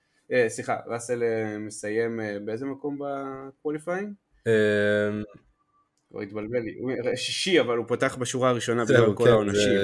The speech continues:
Speaker 2: זה,
Speaker 1: כלומר, לא בדיוק,
Speaker 2: זה טיפה
Speaker 1: אה,
Speaker 2: מבלבל כל העניין של הסדר, אז בואו אני אחזור על הסדר של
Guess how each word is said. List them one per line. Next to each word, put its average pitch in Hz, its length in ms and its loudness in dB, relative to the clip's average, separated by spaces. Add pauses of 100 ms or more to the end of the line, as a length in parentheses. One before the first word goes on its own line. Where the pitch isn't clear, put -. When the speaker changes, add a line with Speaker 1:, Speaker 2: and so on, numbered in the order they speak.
(320)
Speaker 2:
זה, 101 100 -10
Speaker 1:
כלומר, 107 360 -4
לא 117 120 -2
בדיוק, 131 180 -6
Speaker 2:
זה 110 100 0
טיפה 120 240 2
Speaker 1:
אה, 127 40 8
Speaker 2:
מבלבל 117 400 6
כל 113 140 4
העניין 104 260 2
של 104 140 -2
הסדר, 131 340 2
אז 104 100 2
בואו 127 140 6
אני 131 80 6
אחזור 120 260 6
על 117 80 6
הסדר 117 380 2
של 95 300 -2